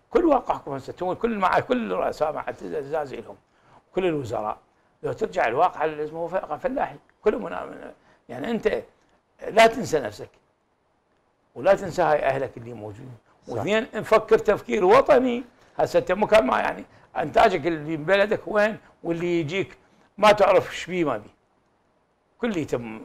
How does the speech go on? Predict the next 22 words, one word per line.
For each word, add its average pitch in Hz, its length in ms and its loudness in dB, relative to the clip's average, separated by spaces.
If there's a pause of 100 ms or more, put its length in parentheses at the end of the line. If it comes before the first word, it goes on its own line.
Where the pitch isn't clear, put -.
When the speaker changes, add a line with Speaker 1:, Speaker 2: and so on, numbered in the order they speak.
Speaker 1:
يعني 117 340 -8 (460)
مضاف 143 320 2
له 135 60 0
مواد. 113 600 -6 (200)
Speaker 2:
للأسف. 117 380 -6
Speaker 1:
آه، - 320 -10 (300)
يعني 139 340 -6 (160)
احنا 156 240 -8
هنا - 280 -6 (720)
آه، - 240 -8
نتمنى 165 500 -4
أنه 131 180 -8
نكون، 170 480 -14
Speaker 2:
نعم. 117 120 0
Speaker 1:
والله 202 140 6
مو 285 120 2
نتمنى، 156 340 -4
نطالب، 196 400 0 (520)
نطالب 240 380 0
الناس 196 340 0
أنه 185 180 -2
تكون - 360 -4